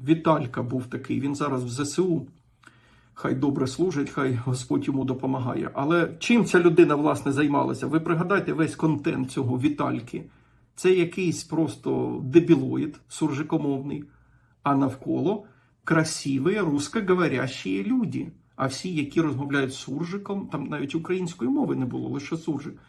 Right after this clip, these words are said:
Це якісь дебіли. І це дивився, цей контент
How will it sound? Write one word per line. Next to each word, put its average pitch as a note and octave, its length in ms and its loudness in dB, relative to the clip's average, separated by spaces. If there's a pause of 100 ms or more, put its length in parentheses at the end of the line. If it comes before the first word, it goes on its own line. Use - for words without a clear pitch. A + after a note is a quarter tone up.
(220)
Це A#3+ 120 -2
якісь A#3 280 -2
дебіли. B2+ 800 -6 (600)
І C3 100 -2
це E3+ 320 -4
дивився, C3+ 640 -4
цей D#3+ 220 0
контент D#3 540 -6